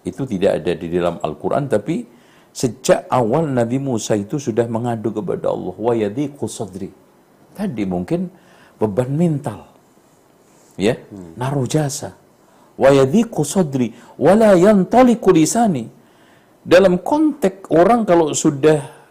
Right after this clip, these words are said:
Speaker 1: ada beban mental
Speaker 2: Hmm.
Speaker 1: itu kan ngomong nggak lancar.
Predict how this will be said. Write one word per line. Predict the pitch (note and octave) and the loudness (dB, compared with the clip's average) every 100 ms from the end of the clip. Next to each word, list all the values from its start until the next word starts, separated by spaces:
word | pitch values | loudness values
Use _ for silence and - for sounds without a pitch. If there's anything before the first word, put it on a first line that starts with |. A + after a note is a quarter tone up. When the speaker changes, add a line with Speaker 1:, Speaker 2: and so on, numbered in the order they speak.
| _ | _
Speaker 1:
ada | C#3 C3+ C#3+ C3+ | -6 2 4 4
beban | B2+ A2+ G2+ B2+ C#3 C3+ B2+ C3+ _ _ _ _ _ _ _ _ _ - | 2 -2 2 2 2 -2 -8 -14 _ _ _ _ _ _ _ _ _ -2
mental | E3+ A#3+ - D#3+ D#3+ | 2 2 2 0 0
Speaker 2:
Hmm. | D#3+ | 2
Speaker 1:
itu | G#3 | 2
kan | C#4+ D4+ - | 2 0 -2
ngomong | D#3+ F3+ F#3 G#3 C3 | 2 4 4 0 0
nggak | C#3+ | -2
lancar. | E3 F3 D3 G#2 | -2 -2 -2 -4